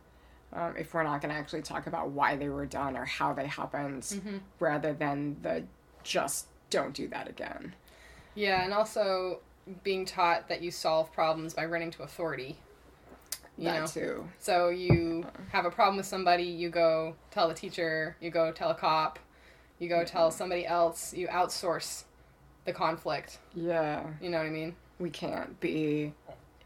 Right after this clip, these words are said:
Speaker 1: effective, um, solvers of conflict
Speaker 2: Mm-hmm.
Speaker 1: ourselves. Like, we
Speaker 2: Mm-hmm.
Speaker 1: can't have our own dialogues just of our own volition and that we're strong enough to do that.
Speaker 2: Mm-hmm.
Speaker 1: Um,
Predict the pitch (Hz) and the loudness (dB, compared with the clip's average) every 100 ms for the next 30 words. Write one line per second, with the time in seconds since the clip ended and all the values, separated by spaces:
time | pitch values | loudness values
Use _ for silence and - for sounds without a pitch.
0 | _ - 151 - 165 147 165 147 143 139 | _ -10 -10 -2 -2 0 -2 0 0 -2
1 | 143 - - - - - - - - - | -8 -12 -18 -20 -20 -20 -20 -20 -20 -20
2 | - - 165 160 - - - 180 - - | -20 -16 -12 -8 -8 -10 -12 -16 -20 -20
3 | - - - - _ - - - - - | -20 -20 -20 -20 _ -20 -20 -20 -8 -4
4 | 170 156 147 135 131 - - - - - | -2 -2 -2 -4 -6 -6 -6 -8 -8 -8
5 | - - - - - - - 208 190 202 | -8 -8 -8 -8 -10 -10 -8 -6 -4 -2
6 | - - 143 - - - - - 214 196 | -2 -2 -2 -8 -8 -6 -4 -4 -4 -4
7 | 226 - - - - - - - 135 - | -4 -8 -8 -6 -4 -2 -2 -2 -4 -4
8 | 57 58 60 60 - - - - - - | -2 -2 -2 -2 -4 -8 -6 -6 -4 0
9 | 160 165 170 170 175 185 196 127 135 123 | 2 4 2 4 6 6 4 0 -2 -2
10 | 120 139 143 - 151 147 143 135 143 160 | -2 -2 -4 -2 0 0 -2 -4 -6 -4
11 | 165 151 92 78 - 208 233 254 - - | -2 0 0 -2 -4 -6 -4 -6 -14 -10
12 | 143 147 135 123 170 | -4 -2 -2 -6 -10